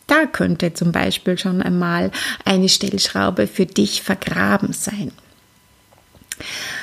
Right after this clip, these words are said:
Ja, denn vielleicht ist es so, dass du, mm, noch nicht so ganz an dich glaubst. Das ist ein ganz häufiges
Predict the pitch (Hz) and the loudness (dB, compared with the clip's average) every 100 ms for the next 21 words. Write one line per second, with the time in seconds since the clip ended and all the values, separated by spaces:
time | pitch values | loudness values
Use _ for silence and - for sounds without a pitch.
0 | - - _ _ - 330 202 156 196 180 | -12 -16 _ _ -2 2 2 2 2 0
1 | - 196 196 - 226 240 - 233 254 285 | 0 0 0 0 2 2 2 2 2 2
2 | 262 - 254 247 247 - - 247 254 254 | 2 2 2 4 0 -2 2 8 10 10
3 | 262 262 269 - 370 - 339 - 262 240 | 8 8 6 2 -2 0 -2 0 4 4
4 | 156 - - - 170 165 - 170 175 - | 4 0 -4 0 2 2 2 -2 -2 -12
5 | - - 160 - 160 - - - - - | -6 -6 -4 0 0 -2 -12 -6 -2 -2
6 | - - - - _ _ - - - - | -2 -8 -8 -20 _ _ -16 -10 -8 -4
7 | 196 202 202 196 190 - - - 165 - | -2 2 4 4 2 -4 -2 0 -2 -2
8 | - - - 165 165 | -4 -2 -4 -2 -4